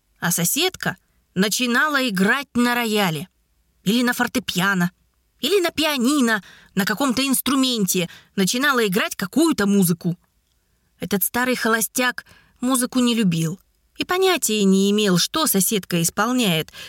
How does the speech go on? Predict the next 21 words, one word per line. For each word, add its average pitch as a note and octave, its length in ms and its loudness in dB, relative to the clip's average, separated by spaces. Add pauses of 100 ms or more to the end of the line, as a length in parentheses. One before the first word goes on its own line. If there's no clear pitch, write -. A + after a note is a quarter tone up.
(140)
но G#3+ 200 2
музыка D4+ 580 2
раздражала A#3+ 680 0
его G#3+ 480 2 (300)
ужасно, F3 800 0 (260)
мешала C#4+ 560 0
отдыхать. F#3+ 600 0 (540)
Он G3 260 2
поговорил C#4 540 0
с - 60 -2
соседкой, C4 640 -2 (340)
позвонил A3 500 0
в F#3 80 4
дверь, A3 400 0 (360)
потом B3+ 280 -2
сухо E4+ 320 0
и C4+ 160 2
вежливо A3+ 460 0
заявил, G3+ 500 2
что F#3 260 0
музыка F#3+ 800 2